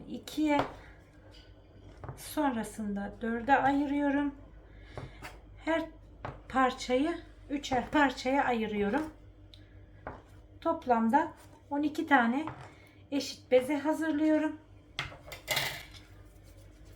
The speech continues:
Oklava kullanmayacağım bu tarifte.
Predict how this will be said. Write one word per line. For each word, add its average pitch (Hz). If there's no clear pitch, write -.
Oklava 320
kullanmayacağım 220
bu 240
tarifte. 262